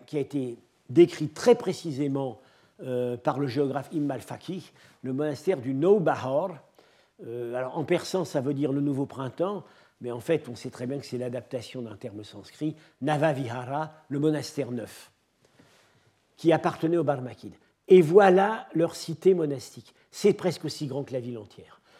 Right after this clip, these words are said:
Et ils possèdent, en fait, ils contrôlent la totalité du réseau d'irrigation.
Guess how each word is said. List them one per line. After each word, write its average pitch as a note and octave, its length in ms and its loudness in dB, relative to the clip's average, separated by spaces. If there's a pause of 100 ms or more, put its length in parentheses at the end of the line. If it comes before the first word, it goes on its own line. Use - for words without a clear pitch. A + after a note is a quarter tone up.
(280)
Et F#3 260 12
ils F3+ 140 2
possèdent, F#3+ 560 2
en D3+ 100 -4
fait, F3 260 -4
ils D#3 120 -4
contrôlent E3+ 420 -2
la C#3+ 100 -2
totalité F3 760 4
du D3+ 100 -2
réseau B2+ 300 -2
d'irrigation. G#2 580 -12